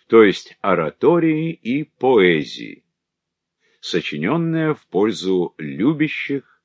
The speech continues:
словесные науки. Март тысяча семьсот сорок четвертого года, январь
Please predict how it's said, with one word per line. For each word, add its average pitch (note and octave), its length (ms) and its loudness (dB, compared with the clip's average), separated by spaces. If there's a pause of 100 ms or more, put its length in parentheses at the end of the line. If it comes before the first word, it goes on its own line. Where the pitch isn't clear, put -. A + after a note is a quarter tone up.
(280)
словесные D#2+ 1040 -8
науки. C#2 680 -14 (800)
Март F2+ 760 -4
тысяча - 420 -10
семьсот C2+ 460 -14
сорок B1+ 380 -10
четвертого D2+ 640 -8
года, C#3 420 -2 (400)
январь E2+ 720 -4